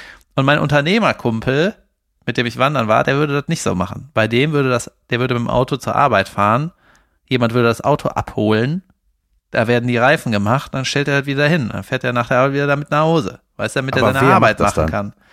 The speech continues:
Speaker 1: kann.
Speaker 2: Ja.
Speaker 1: Ja, irgend-, bezahlt's irgendwen, irgendeine Werkstatt.
Speaker 2: Ja.
Speaker 1: Und ich hab, mein Vater hat mir das aber so beigebracht, „Ja, sowas kann man selber machen oder billiger ist, wenn.“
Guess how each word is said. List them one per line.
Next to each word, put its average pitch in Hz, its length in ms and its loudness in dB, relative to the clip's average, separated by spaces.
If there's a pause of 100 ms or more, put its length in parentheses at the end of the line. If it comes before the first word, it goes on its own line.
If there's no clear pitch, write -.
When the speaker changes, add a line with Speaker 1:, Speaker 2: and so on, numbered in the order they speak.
(140)
Speaker 1:
kann. 120 60 -6
Speaker 2:
Ja. 107 200 -4
Speaker 1:
Ja, 196 180 0
irgend-, 180 580 -6
bezahlt's 202 380 -2
irgendwen, 107 300 -4
irgendeine 151 360 -4
Werkstatt. 156 500 -4
Speaker 2:
Ja. - 60 -18 (800)
Speaker 1:
Und 143 600 -2 (680)
ich 131 120 0
hab, 151 120 2
mein 151 160 2
Vater 175 220 0
hat 175 120 -2
mir 165 120 0
das 151 100 0
aber 147 180 2
so 147 120 0
beigebracht, 147 600 0
„Ja, 135 180 -2
sowas 135 260 -2
kann 147 120 -6
man 139 160 0
selber 143 260 2
machen 147 240 -4
oder 135 280 -2
billiger 135 520 0
ist, 135 240 -4
wenn.“ 139 360 0